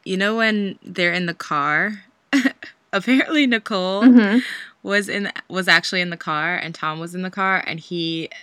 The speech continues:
Speaker 1: filmed her, according to the writer, Damian Kindle-, Kindler, he filmed her on his iPhone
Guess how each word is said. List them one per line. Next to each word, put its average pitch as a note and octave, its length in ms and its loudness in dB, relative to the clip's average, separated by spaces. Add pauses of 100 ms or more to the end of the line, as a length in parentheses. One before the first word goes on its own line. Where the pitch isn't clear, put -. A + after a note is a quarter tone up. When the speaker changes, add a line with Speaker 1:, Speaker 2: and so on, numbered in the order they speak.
(100)
Speaker 1:
filmed G3+ 480 -4
her, D3 460 -2
according G3 320 -2
to F#3+ 80 -14
the F3 100 -6
writer, D#3 520 -4
Damian E3+ 380 -10
Kindle-, D#3+ 400 -12 (160)
Kindler, E3 480 -6 (540)
he G3+ 140 -6
filmed A3+ 480 0
her C#3+ 540 -6 (260)
on F3 120 -4
his F3+ 120 -4
iPhone E3+ 680 -4